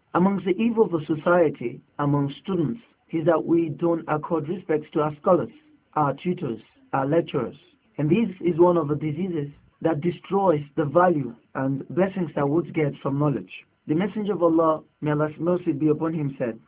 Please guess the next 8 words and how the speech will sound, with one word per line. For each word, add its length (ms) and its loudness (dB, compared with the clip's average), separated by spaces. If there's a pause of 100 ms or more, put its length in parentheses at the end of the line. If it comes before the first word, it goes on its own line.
(120)
"Al-ulama 1000 2 (280)
warathatul 840 2
anbiya." 480 0 (260)
The 160 0
scholars 400 4 (300)
are 140 2
the 180 2
heir 320 8